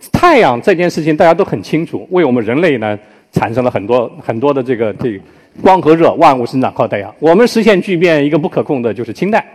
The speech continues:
大家都知道氢弹不能够轻，轻易的就能够爆炸，它必须要用原子弹去把它点一下，就是要点到上亿度以后的话呢，才有可能发生爆炸。我们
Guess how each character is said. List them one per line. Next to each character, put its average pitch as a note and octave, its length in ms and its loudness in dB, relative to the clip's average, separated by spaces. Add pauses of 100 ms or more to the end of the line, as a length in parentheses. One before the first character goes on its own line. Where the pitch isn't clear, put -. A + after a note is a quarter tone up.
(200)
大 B2 120 -2
家 B2+ 80 2
都 B2+ 100 -4
知 C#3+ 100 -8
道 A2+ 160 2 (320)
氢 A#3+ 220 2
弹 F#3 180 6
不 E3+ 100 0
能 E3+ 120 -2
够 E3+ 100 2
轻， F3 360 -4
轻 A3 200 2
易 G3+ 80 2
的 B2+ 120 0
就 B2+ 80 -2
能 G#2+ 100 -6
够 A#2 80 0
爆 A2+ 160 0
炸， A#2 100 0
它 A#2+ 120 -2
必 F#3+ 180 -6
须 F3 180 -4
要 E3+ 100 4
用 C#3 140 0
原 B2 200 0
子 B2 100 -10
弹 A2+ 220 0 (200)
去 D3 160 0
把 A#2+ 120 0
它 - 80 2
点 F2+ 280 -6
一 F#2+ 80 -10
下， A#2+ 160 2 (120)
就 B2 100 -6
是 - 80 -4
要 B2 80 2
点 F#2+ 180 -8
到 A#2+ 80 -2
上 F3+ 240 0
亿 G#3 80 0
度 G3+ 160 2
以 G#2+ 100 -6
后 E3 180 0
的 A2 40 -8
话 A#2+ 120 -2
呢， G2 120 -8 (220)
才 - 140 2
有 D#3+ 100 2
可 - 160 -2
能 F#2+ 140 -8
发 G#2 120 -2
生 G2 140 -8
爆 F#2+ 100 -6
炸。 F2 160 -10 (680)
我 G3 140 4
们 G#3+ 260 4